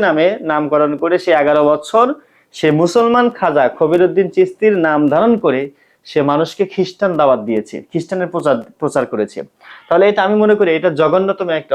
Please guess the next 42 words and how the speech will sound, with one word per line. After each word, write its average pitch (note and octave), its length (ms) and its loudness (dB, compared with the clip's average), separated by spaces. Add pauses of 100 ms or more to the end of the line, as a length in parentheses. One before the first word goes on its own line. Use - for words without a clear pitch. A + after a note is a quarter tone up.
অপরাধ D#3 280 2 (380)
যে B2+ 100 0 (140)
ভিন্ন F3 180 4 (140)
ধর্মে A3+ 280 4
একজন F#3+ 200 2 (100)
মানুষ E3 200 2 (220)
অন্য G3+ 180 2 (140)
ধর্মের G3+ 360 2
লেবাস E3+ 220 4 (120)
পরিধান D#3 280 0 (120)
করে, C#3+ 180 4 (480)
আহ, A#2 220 0 (320)
সেটা D3+ 280 -2
মানুষকে D#3 280 0 (100)
ধোঁকা B2+ 300 2
দেওয়া, B2 180 4 (160)
এটা C#3 220 -2
প্রতারণার E3 600 -2
একটি - 180 -10 (160)
ফাঁদ A#2+ 160 -4 (100)
কিন্তু। G#2+ 260 -10 (420)
তো D#3+ 140 -6
সেই F#3+ 140 0
ক্ষেত্রে G#3+ 220 0 (120)
নুরা E3 220 2
পাগলা E3+ 260 0
কিন্তু F#3 240 -8
অনেক E3+ 220 -2
বড় C#3 200 2
ধরনের C#3 300 2
অপরাধ B2 220 0 (100)
করেছে। A#2+ 320 -2
আহ, - 600 -6 (100)
আপনারা D#3+ 300 0 (340)
কখনোই G3+ 440 2
বিভ্রান্তি F3 540 0
হবেন E3+ 240 2
না, G3+ 60 0 (100)
নুরা D3 260 0
পাগলা D3+ 300 0
নিঃসন্দেহে E3 380 -2
একজন D#3+ 160 -2